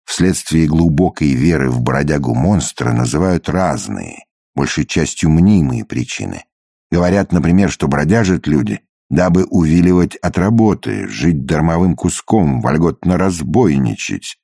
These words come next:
Даже самое фантастичное — потому что им нравится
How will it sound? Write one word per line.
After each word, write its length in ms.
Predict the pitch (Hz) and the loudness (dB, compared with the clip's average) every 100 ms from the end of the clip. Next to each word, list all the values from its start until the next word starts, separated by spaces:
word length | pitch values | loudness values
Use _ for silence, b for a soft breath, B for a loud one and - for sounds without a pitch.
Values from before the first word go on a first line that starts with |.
| _ _ | _ _
Даже 480 | 60 - 82 69 65 _ _ | -6 -4 -2 -2 -4 _ _
самое 380 | - 78 64 58 | -6 -2 -2 -2
фантастичное — 800 | 60 60 62 - 92 - 55 - _ _ | -4 -4 -4 -4 -4 -4 -6 -8 _ _
потому 640 | 78 - 62 60 95 120 123 | -6 -2 -2 2 2 2 -2
что 260 | - - - | -8 -6 -4
им 440 | - 101 101 - _ | 2 4 4 0 _
нравится 680 | 71 95 107 139 127 - - | -4 0 0 0 -4 -10 -12